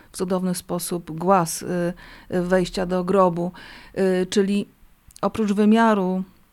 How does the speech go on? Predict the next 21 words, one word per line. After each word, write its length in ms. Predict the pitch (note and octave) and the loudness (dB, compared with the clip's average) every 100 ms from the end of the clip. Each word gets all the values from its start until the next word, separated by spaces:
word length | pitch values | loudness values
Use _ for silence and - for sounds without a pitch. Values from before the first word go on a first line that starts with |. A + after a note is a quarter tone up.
| _ _ _ _ - G#3+ | _ _ _ _ -8 -4
mm, 360 | F#3+ F#3 F3+ | -2 -2 -2
tego 300 | F3+ G3 F#3 | -2 -2 -2
pankulturowego 840 | F#3 C4 C4 A#3 A3 G#3+ G3+ F#3+ F#3 | 2 2 2 -2 0 0 0 0 0
mamy 280 | G#3 B3 A3 | 2 2 0
też 220 | G3 F#3 | -2 -6
taki 260 | G3 F#3+ F#3 | -8 -6 -2
bardzo 300 | G3+ F#3+ F3+ | -2 -2 -2
wyraźny 340 | F3 F3 F3+ | -4 -4 -4
wymiar 400 | F3 F3+ E3+ F3 - - | -2 -2 -2 -6 -12 -18
chrześcijański. 880 | - F3 - E3+ E3+ D#3 D#3+ - F3 - - - - | -10 -10 -8 -4 -2 -2 -6 -10 -18 -18 -20 -20 -4
I 80 | G#3 | 2
dlatego 400 | A3 A3 A#3 A#3 | 2 2 0 0
to 120 | A#3 | 2
jajo, 440 | A3 G#3+ G3+ G3+ G3+ - - | 2 4 2 0 -4 -12 -2
no 60 | A#3 | 2
ale 120 | C4 | 4
jajo 220 | C4 C4 | 4 4
w 60 | C#4+ | 2
ogóle 280 | C4 A#3 | 2 2
symbolizuje 800 | G#3 G#3 G3 F#3+ F#3 F#3+ F#3+ F#3 - | 2 0 0 -2 -2 -2 0 -2 -2
życie. 600 | G3+ A#3+ A3+ E3+ B2+ | 0 0 -2 -8 -8